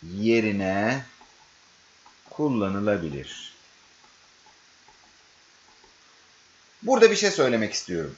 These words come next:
Aslında hocam ya bu ilkeler hani eğitim öğretim ilkeleri öğrenme sürecinin etkililiğini, verimliliğini artırmak amacıyla uyulması gereken ilkelerdir demiştim konuya başlarken.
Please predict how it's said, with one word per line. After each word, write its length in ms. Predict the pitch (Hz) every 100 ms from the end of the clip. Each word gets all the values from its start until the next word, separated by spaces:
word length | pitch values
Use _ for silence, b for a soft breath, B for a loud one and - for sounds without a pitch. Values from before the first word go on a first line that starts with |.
| -
Aslında 640 | 147 - - 185 110 92 - B B
hocam 400 | 143 170 180 123
ya 240 | 139 160 135
bu 120 | 185
ilkeler 560 | 196 185 190 175 180 165 - - - -
hani 280 | 151 151 - -
eğitim 300 | 131 139 156
öğretim 340 | 151 151 151
ilkeleri 520 | 147 139 143 139 139 -
öğrenme 520 | 120 127 135 143 143
sürecinin 540 | - 135 131 131 135
etkililiğini, 760 | 113 123 - 135 131 131 135 117
verimliliğini 600 | 120 127 127 131 135 127
artırmak 520 | 117 - 123 143 -
amacıyla 760 | 123 127 117 135 139 127 107 - B B
uyulması 480 | 117 123 120 120 120
gereken 380 | 113 113 107 107
ilkelerdir 640 | 107 107 110 110 107 101
demiştim 420 | 104 107 - 95 92
konuya 400 | 101 107 110 101
başlarken. 640 | 104 - 180 185 107